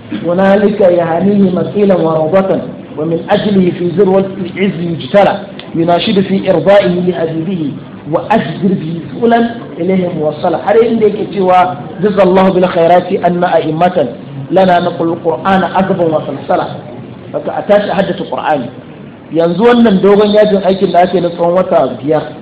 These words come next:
Allah kaɗai ya san samarin da suka yi amfani da shi suka haddace Qur'ani. Wasu ba gararan ba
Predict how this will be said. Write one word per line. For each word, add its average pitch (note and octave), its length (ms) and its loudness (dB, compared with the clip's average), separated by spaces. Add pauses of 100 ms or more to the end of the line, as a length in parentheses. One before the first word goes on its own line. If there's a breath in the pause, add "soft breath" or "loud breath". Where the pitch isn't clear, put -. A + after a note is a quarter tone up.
(560)
Allah G3 260 4
kaɗai G3 280 0
ya F#3+ 100 2
san G3 180 0
samarin F3 320 2
da D#3+ 80 -2
suka D#3+ 160 -4
yi - 80 0
amfani D#3 400 0
da E3 60 -4
shi F3 100 -4
suka F#3+ 140 0
haddace D#3 280 -4
Qur'ani. B2 380 -6 (920)
Wasu F#3+ 220 2
ba G3+ 120 6
gararan G3 380 6
ba F#3 80 4